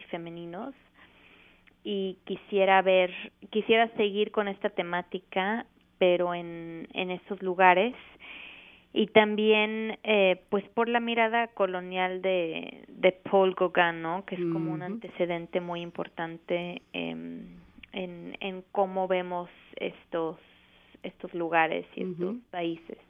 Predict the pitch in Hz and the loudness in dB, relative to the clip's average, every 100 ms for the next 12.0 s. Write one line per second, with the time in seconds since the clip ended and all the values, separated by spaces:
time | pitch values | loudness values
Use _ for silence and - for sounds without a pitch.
0 | _ 208 220 247 233 220 202 202 220 240 | _ -2 0 0 0 2 2 4 4 2
1 | 208 214 214 214 196 185 220 220 214 202 | 0 0 -2 -2 2 4 4 2 0 0
2 | 190 185 180 180 170 226 226 202 175 - | 0 0 2 0 0 0 2 2 0 -2
3 | 185 185 202 196 190 185 208 214 - - | -2 -2 -2 -4 -6 -2 -2 -4 -10 -20
4 | - - _ _ _ - - - 202 190 | -20 -20 _ _ _ -18 -16 0 4 6
5 | 240 254 302 233 208 - 175 - 214 233 | 4 4 0 2 0 2 0 0 0 2
6 | 254 196 180 196 180 175 - 233 220 185 | 2 2 2 2 4 4 4 2 4 4
7 | 185 185 180 196 208 208 202 190 175 - | 4 2 0 0 -2 0 -4 -2 -4 -4
8 | 202 208 185 180 175 180 185 226 214 208 | -2 0 4 4 4 2 2 0 -2 -2
9 | 180 - 220 262 220 156 139 - 147 - | -4 -2 0 0 0 -2 -4 -8 -6 -6
10 | - - 160 143 147 - 160 160 - _ | -8 -10 -10 -8 -12 -8 -6 -6 -8 _
11 | _ _ _ _ _ _ - 226 226 | _ _ _ _ _ _ 6 6 6